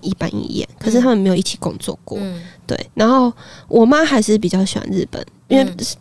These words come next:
Speaker 1: 说实在，日本的一些，呃，比如说街道的整齐啊，就是规律啊，
Speaker 2: 嗯。
Speaker 1: 制度，还是比台湾好，空气啊什么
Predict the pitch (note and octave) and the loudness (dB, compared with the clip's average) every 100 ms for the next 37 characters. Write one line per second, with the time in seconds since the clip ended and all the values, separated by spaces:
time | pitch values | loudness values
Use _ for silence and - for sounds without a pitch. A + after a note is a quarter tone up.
0 | _ - - C4+ C4+ C4 G3+ G#3+ G#3 A3+ | _ -10 -2 2 2 2 0 2 2 4
1 | B3+ F#3+ F3+ F3 E3+ G#3 - G3 F#3+ F#3+ | 4 2 2 0 0 0 2 2 4 2
2 | - - G3+ - D2+ A#3 - - - - | -2 -2 -2 -2 -6 -8 -10 -14 -14 -2
3 | - G3+ G#3+ A3 - - A#3 A3+ A#3+ G3+ | 2 4 4 2 0 2 2 4 2 2
4 | F#3+ - E3 F#3 - - F3+ F#3 F#3 F#3+ | 0 0 0 -2 -4 0 0 0 0 0
5 | A3+ A3+ A3+ G#3+ - - A#3+ A3+ A#3 A#3+ | 0 2 2 0 -8 0 4 6 6 6
6 | A3 F3+ - A3+ G#3+ A#3+ A3 A3+ G#3+ G#3+ | 6 4 2 -2 0 0 2 2 2 2
7 | A#3+ C4 F#4 - G#3 - A3+ A3+ B3+ C4 | 2 4 4 4 2 2 4 6 6 4
8 | A#3+ G#3 - - A#3 A#3+ - - A#3 F#3+ | 0 -2 -4 0 2 2 0 2 4 4
9 | F3 G3 G#3+ G2 | 2 0 -2 -6